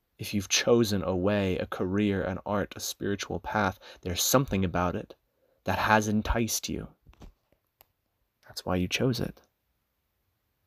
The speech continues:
So find that.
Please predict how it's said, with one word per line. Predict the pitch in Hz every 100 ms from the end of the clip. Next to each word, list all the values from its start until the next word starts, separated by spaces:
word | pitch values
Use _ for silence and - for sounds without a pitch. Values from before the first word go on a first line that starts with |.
| _ _ _ _ _ _ _ _ _
So | - - 90
find | 90 - 104 104 104 104 98 - _ -
that. | 95 87 90 85 - -